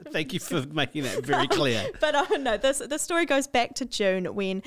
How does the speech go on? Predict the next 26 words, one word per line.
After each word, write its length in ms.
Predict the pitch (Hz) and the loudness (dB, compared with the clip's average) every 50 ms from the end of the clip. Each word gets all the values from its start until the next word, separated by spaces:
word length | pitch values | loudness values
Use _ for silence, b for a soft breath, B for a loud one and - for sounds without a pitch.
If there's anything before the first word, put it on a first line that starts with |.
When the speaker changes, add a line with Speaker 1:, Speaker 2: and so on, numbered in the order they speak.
| B B B B - | B B B B -8
Speaker 2:
Trustpower 720 | - - 233 233 - - - - 254 247 240 240 254 247 - | -2 0 2 2 2 0 -2 0 2 4 4 6 4 4 2
announced 500 | 208 202 196 190 190 190 190 - - - | -2 -4 -2 -2 0 0 -2 -2 -2 -4
that 160 | 202 - 196 | -4 -4 -2
they 240 | - 196 185 185 - | 0 0 0 0 -2
entered 320 | - 196 185 - 226 226 - - | -4 -4 -4 -4 -4 -4 -4 -4
into 240 | 233 240 240 254 262 | -4 -4 0 0 0
a 80 | 254 | 0
conditional 640 | 254 - - 208 202 247 262 - - 311 339 339 330 | 0 -2 -4 -2 0 0 0 0 0 0 0 2 2
agreement 500 | - 277 226 - 196 196 196 190 185 - - | 0 -2 -2 -2 0 0 0 -2 -4 -6 -8
to 120 | - 208 | -6 -4
sell 320 | - - 214 185 185 180 | -2 -2 0 0 0 0
their 160 | 180 185 185 175 | 0 0 -2 -2
retail 500 | 175 196 208 240 247 - 240 208 196 190 | 0 -2 -2 -2 -2 -2 -2 -2 0 0
business 480 | - 180 180 - - 180 180 - - B B B B B B - | 0 -2 -2 -2 -4 -4 -4 -4 -6 B B B B B B -8
to 140 | - - | -4 -2
Mercury. 640 | 202 202 214 247 - - - - 185 180 175 - - - - - | 0 2 2 2 0 0 -4 -6 -6 -4 -4 -4 -6 -8 -6 -2
That's 280 | 202 220 202 208 - | -2 0 0 0 0
another 280 | 220 214 208 214 214 233 | 2 2 4 4 2 2
publicly 520 | 220 - - 202 196 170 - - - 190 | 0 -2 -4 -4 -4 -6 -6 -6 -4 -2
listed 360 | 180 180 180 - - 180 180 - | -2 -2 -2 -4 -6 -6 -6 -4
electricity 640 | 185 180 - - - 180 - - - 180 175 180 175 B B B B B B | -4 -4 -4 -6 -8 -8 -8 -6 -6 -6 -6 -6 -8 B B B B B B
company 560 | - - 185 185 - 185 180 185 185 - - - | -8 -6 -6 -6 -6 -6 -8 -6 -6 -8 -8 -12
here 340 | - - - 180 180 175 | -12 -8 -6 -4 -4 -4
in 140 | - 170 180 | -4 -4 -4
New 160 | 175 170 175 | -4 -4 -2
Zealand. 420 | 185 202 190 160 - - - - | -2 -2 -2 -2 -2 -6 -10 -12